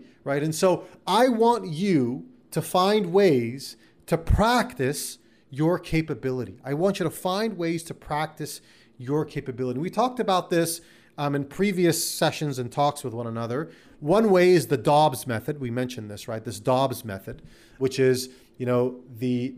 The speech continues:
desire, right? Our, our desire for something, crystallizing that desire. Then we then go to O, which are the outcomes, right? The outcomes that would basically manifest that desire. So if there was a desire that I had and there was an outcome related to it, what would that outcome be?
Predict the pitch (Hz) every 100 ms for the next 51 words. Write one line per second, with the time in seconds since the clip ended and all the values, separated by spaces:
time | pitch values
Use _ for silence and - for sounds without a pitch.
0 | 113 143 110 131 143 143 160 220 - 120
1 | 131 120 117 123 123 120 123 127 104 135
2 | 135 135 127 127 - 117 117 139 160 _
3 | - _ - - 160 - 151 131 135 127
4 | 127 120 120 120 104 98 107 123 - _
5 | _ - _ - 151 147 143 143 143 143
6 | 139 135 143 135 - 139 139 143 127 127
7 | 123 127 120 123 - 127 190 - - -
8 | 120 127 120 139 156 - 127 151 156 -
9 | - _ 113 123 120 - - 123 120 -
10 | 143 143 - 127 123 165 170 - 156 -
11 | 117 - 113 113 113 113 120 - 139 123
12 | 120 117 160 208 220 185 165 139 151 151
13 | 143 - - - 120 123 127 127 - 147
14 | 170 - 147 135 139 143 139 143 139 151
15 | 190 165 151 135 139 - 120 113 135 180
16 | 202 196